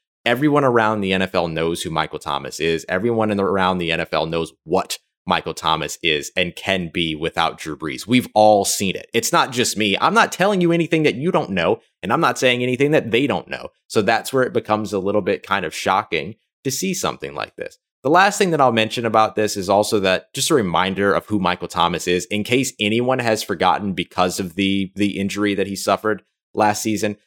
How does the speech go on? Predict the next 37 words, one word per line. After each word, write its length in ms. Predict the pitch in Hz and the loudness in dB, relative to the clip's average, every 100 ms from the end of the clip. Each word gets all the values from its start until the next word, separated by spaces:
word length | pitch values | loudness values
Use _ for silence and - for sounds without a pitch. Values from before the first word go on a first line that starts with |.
| _ - | _ 0
Let's 200 | 151 - | 0 2
not 180 | 220 - | -2 0
forget 320 | 117 98 110 | 0 0 0
here 200 | 135 143 | 2 2
that 120 | 113 | 4
Michael 320 | 98 110 123 | 2 0 0
Thomas 420 | 107 92 101 113 - | 0 2 2 0 -2
broke 300 | 98 104 - | 0 0 2
the 100 | 90 | 0
record 360 | 90 - 104 | 0 0 -4
for 140 | - 90 | -2 -2
most 380 | 78 95 - | 0 0 -2
receptions 840 | 90 82 - 85 - - 107 104 - | -2 -4 0 -2 -2 -4 -4 -4 -4
in 200 | 101 95 | -4 -4
five 420 | - 87 92 92 | 0 2 2 0
seasons, 560 | - - 87 90 127 117 | -4 -4 -4 -4 -4 -2
in 80 | 90 | -2
a, 60 | |
in 160 | 95 95 | -2 -2
a 40 | |
receiver's 440 | 92 90 101 95 92 | -2 -2 -4 -4 -2
first 240 | 98 92 | -4 0
five 240 | 98 87 - | 0 0 -2
seasons, 400 | 90 110 139 - _ _ _ | -6 -6 -10 -14 _ _ _
before 560 | 120 117 - 120 131 151 | 2 2 2 4 6 6
being 500 | 139 156 131 98 - - | 6 4 2 -4 -8 -4
done 440 | 87 87 120 147 - _ | -2 0 -2 -6 -12 _
with 220 | 98 92 | -2 -2
his 260 | - 87 - | -2 -2 -4
fourth. 480 | - 85 78 - _ _ _ _ _ _ _ _ _ - | -6 -6 -6 -12 _ _ _ _ _ _ _ _ _ -2
Let's 240 | 127 - | -2 0
not 200 | 170 - | 0 0
forget 420 | 127 92 110 - | -2 2 0 0
that 160 | 95 - - | -4 -4 -2
that's 340 | 107 - - | -2 -4 -6
the 100 | 110 | -6
guy 600 | 90 90 82 80 80 78 | 0 2 4 2 0 -4